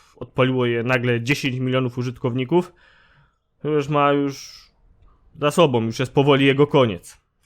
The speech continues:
Napiszcie mi po prostu w komentarzach, co o tym sądzicie,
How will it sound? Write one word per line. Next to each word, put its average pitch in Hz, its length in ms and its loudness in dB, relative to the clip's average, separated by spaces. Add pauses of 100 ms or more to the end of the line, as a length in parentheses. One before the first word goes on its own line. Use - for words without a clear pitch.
(580)
Napiszcie 214 360 0
mi 151 80 2
po 127 100 -6
prostu 131 260 -4
w - 60 -14
komentarzach, 123 480 -4
co 123 100 -6
o 117 40 -4
tym 107 160 -12
sądzicie, 143 500 -2